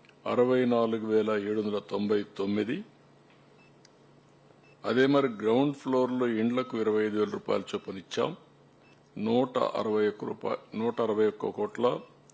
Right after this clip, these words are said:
తొంభై తొమ్మిది లక్షలు. విజయవాడలో ఒకటి, ఆ పైన అంతస్తులు చిన్న పెద్ద అని వ్యత్యాసం చూడలేదు. అందరికి కూడా పది వేలు ఇచ్చాం.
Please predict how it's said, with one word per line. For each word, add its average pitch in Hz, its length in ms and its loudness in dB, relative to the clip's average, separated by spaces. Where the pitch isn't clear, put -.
తొంభై 110 300 2
తొమ్మిది 101 300 -4
లక్షలు. 117 440 -6
విజయవాడలో 139 720 2
ఒకటి, 120 540 -2
ఆ 107 120 6
పైన 117 340 4
అంతస్తులు 101 680 -6
చిన్న 123 340 2
పెద్ద 110 420 0
అని 113 220 2
వ్యత్యాసం 104 560 -2
చూడలేదు. 104 500 -2
అందరికి 120 440 2
కూడా 117 160 2
పది 104 240 -4
వేలు 104 260 -2
ఇచ్చాం. - 340 -6